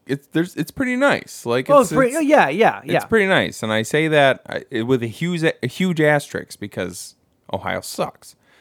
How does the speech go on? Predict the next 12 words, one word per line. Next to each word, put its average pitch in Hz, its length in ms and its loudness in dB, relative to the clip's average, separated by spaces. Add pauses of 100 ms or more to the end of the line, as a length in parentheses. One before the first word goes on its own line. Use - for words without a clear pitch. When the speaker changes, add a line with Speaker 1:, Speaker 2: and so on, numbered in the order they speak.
(120)
Speaker 1:
right? 120 260 0
But, 135 140 0
like, 104 320 -2 (640)
then 123 480 0
you 123 240 -2
drive 120 340 2
through 123 180 -6
Pencil-, 131 360 -8
like, 104 340 -4
to - 120 -8
get 135 340 -4
to 113 580 -4